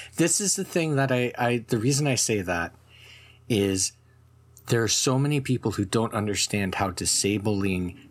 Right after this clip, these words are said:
the way we live life is under capitalism and just as a society, the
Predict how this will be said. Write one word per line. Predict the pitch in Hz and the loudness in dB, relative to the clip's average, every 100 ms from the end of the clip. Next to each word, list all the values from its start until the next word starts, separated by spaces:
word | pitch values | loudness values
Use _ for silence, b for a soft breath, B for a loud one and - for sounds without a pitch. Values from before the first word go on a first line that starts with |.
| - | -2
the | 110 | 0
way | 90 92 95 | 0 0 0
we | 90 90 | 0 -2
live | 87 87 82 80 | -2 -2 -2 -4
life | 80 - | -4 -4
is | 78 60 - - | -6 -6 -6 -4
under | 92 85 | -2 -2
capitalism | 82 98 90 - 85 85 - 82 82 | -2 -2 -2 -4 -8 -4 -4 -4 -8
and | - 87 | -6 -4
just | 87 90 - | -2 -2 0
as | 95 90 | -2 0
a | |
society, | 95 101 - 95 87 92 | 0 0 -2 -2 -2 -4
the | 85 85 | -4 -6